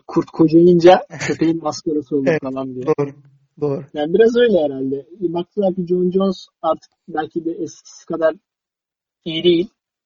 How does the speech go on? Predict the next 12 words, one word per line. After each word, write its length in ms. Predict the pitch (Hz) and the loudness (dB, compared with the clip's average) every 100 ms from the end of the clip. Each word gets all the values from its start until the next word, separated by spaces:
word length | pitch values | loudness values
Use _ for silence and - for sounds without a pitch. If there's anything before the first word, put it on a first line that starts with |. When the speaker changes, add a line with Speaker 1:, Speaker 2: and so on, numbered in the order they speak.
| _ | _
Speaker 2:
Hı 60 | - | -14
hı. 240 | 156 185 - _ _ _ _ _ _ _ | -14 -14 -20 _ _ _ _ _ _ _
Speaker 1:
Yani 560 | 151 156 156 147 135 156 - | -6 -4 -4 -6 -10 -14 -12
sonuçta 360 | - 135 - 147 143 | -10 -8 -4 -4 0
goat 280 | - 165 160 | 6 6 6
adı 220 | 143 131 | -2 -6
yani 360 | 110 104 69 - | -12 -14 -14 -18
adam. 260 | - 147 _ _ - | -16 -18 _ _ -10
Speaker 2:
Hı 60 | |
hı. 220 | 160 175 - _ | -8 -8 -12 _
Speaker 1:
Ee, 180 | - 147 - _ _ 165 _ _ _ _ _ _ _ _ | -18 -18 -20 _ _ -20 _ _ _ _ _ _ _ _
onun 340 | - 165 175 | -4 -2 -2